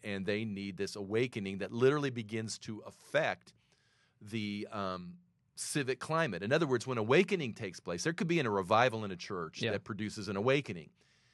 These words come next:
Speaker 1: And so the revival causes people to be fervent in their passions again. But the awakening is
Speaker 2: That's
Speaker 1: when
Speaker 2: good.
Speaker 1: all of a sudden the Spirit moves out into the community and things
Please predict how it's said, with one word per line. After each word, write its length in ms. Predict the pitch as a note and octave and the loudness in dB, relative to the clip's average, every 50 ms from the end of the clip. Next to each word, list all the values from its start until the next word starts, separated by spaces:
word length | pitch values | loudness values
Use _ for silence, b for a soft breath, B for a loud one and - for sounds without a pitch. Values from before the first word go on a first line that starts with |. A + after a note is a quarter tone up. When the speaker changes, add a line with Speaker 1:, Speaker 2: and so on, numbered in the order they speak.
| _ _ _ _ _ _ - | _ _ _ _ _ _ -6
Speaker 1:
And 140 | A#2+ B2 A2+ | -4 -4 -2
so 120 | - C#3 | 0 0
the 80 | A#2+ A#2+ | 2 4
revival 500 | A#2 A2+ G#2+ G2+ B2 D3 F#3 E3 C3+ B2 | 4 4 6 8 8 8 8 8 6 2
causes 420 | - - B2 A2 A2+ A2 A2+ G#2 - | 4 6 6 6 6 4 0 -6 -4
people 320 | - C3 A#2 G#2+ - G#2+ | -4 -4 -4 -2 -4 -4
to 80 | G2+ G2 | -4 -4
be 120 | G2+ G#2 | -6 -6
fervent 500 | G2 - - B2+ A#2+ A#2+ A2 A2+ A2+ A2 | -10 -4 2 2 4 4 4 0 -4 -6
in 80 | A#2 G#2+ | -6 -6
their 120 | G2+ G2 | -6 -6
passions 500 | F2 - A#2 A#2 G#2+ A2 G#2+ - A2+ F2 F#2 | -6 -4 0 2 2 2 2 -2 -8 -10 -12
again. 240 | F2 F2+ F#2 F2+ F2+ | -12 -10 -10 -10 -10
But 160 | E2+ G2 - | -12 -12 -8
the 60 | - G#2+ | -6 -6
awakening 760 | F#2+ F#2+ G#2+ B2+ C#3+ - - - F3+ B2+ G#2+ G2 F#2+ G2 G2+ | -2 2 4 6 6 6 6 4 -2 -2 -2 -4 -4 -6 -6
is 140 | A2+ A2+ G#2 | -6 -4 -4
Speaker 2:
That's 120 | A#2+ D3+ A#2 | -2 -2 0
Speaker 1:
when 80 | A2+ G#2+ | 2 6
Speaker 2:
good. 80 | C3 | 8
Speaker 1:
all 160 | A#2+ C3 C#3+ | 10 10 10
of 80 | D3+ C#3+ | 8 4
a 40 | C#3+ | 2
sudden 260 | - - E3+ D#3+ D#3+ | 2 4 4 4 4
the 60 | C3+ A2+ | 2 -2
Spirit 460 | - - - - D3+ F3 F#3+ F3 D3+ | -4 -6 -2 2 4 4 4 4 4
moves 240 | B2 A#2+ A#2 G2+ - - | 0 0 0 0 -2 0
out 280 | G2+ G#2+ G#2+ A2 A2 | 2 4 4 4 2
into 220 | - B2+ A#2+ A#2 A2 | -2 -6 -6 -6 -6
the 100 | G#2 A2+ | -8 -10
community 640 | A2 - A2+ A2 A#2 D3+ F3+ E3 A2+ G2+ G2+ G#2 A2+ | -8 -6 -4 -2 0 0 2 2 0 0 -2 -2 -4
and 180 | A#2+ A2+ G#2+ G2+ | -6 -8 -10 -10
things 520 | - - D3 D3+ D#3+ E3 F3 F#3 F3+ F3 | -8 -4 -2 -2 0 0 0 -2 -4 -6